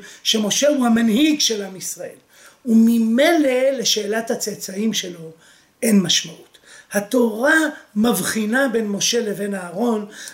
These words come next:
ואומרת, אהרון ובניו זה מוטיב מרכזי, משה, המילה בניו אינה קשורה באופן ישיר ואוטומטי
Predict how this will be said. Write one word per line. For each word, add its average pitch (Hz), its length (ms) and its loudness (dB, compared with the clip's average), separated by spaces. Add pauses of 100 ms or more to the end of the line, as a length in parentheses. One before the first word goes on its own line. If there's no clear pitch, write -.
ואומרת, 185 720 0 (320)
אהרון 180 440 2
ובניו 185 440 -2 (420)
זה 180 100 -6
מוטיב 180 380 -6
מרכזי, 240 720 -2 (380)
משה, 294 580 4 (840)
המילה 226 460 4
בניו 226 520 0
אינה 220 340 0
קשורה 226 720 -2 (340)
באופן 196 240 0
ישיר 196 800 0 (300)
ואוטומטי 190 1040 0